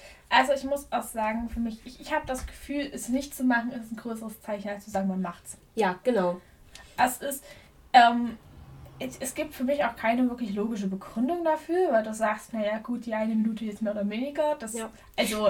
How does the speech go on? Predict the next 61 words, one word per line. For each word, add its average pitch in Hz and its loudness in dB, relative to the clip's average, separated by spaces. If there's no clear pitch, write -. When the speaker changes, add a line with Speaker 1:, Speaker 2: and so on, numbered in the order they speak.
Speaker 2:
Ich 247 -2
versteh, 269 2
ich - 0
versteh 269 -2
zum 262 -2
Beispiel 254 0
mehr, 233 4
warum 220 2
jetzt 208 0
Red 190 -4
Bull, 254 2
ach 202 -4
Quatsch, - -8
Red 165 -12
Bull 165 -12
sag - -12
ich - -12
schon, 170 -12
Mercedes 208 2
sagt, 214 0
„Wir 214 4
machen 202 2
wieder 185 2
unsere 175 -4
Silberpfeile, 247 2
weil 196 2
das 196 2
ist 196 -4
unser 190 -4
Speaker 1:
Richtig. 185 2
Speaker 2:
Markenzeichen.“ 294 4
Speaker 1:
Und 349 8
das - 2
wurde 349 4
ja - 2
auch - 0
von 302 -2
Anfang 294 -2
an 269 -2
so 269 -4
kommuniziert. 240 -2
Von - -8
Anfang 349 0
an, 285 -2
seit 285 6
es 220 0
Speaker 2:
Ja. 220 -2
Speaker 1:
das 277 4
schwarze 254 -2
Auto 247 -2
war, 220 -2
hieß 339 6
es, 320 0
wir 233 0
machen 311 6
das 254 0
nur 269 6
für 262 -6
begrenzte 220 -2
Zeit. 196 -6
Speaker 2:
Ja. 190 0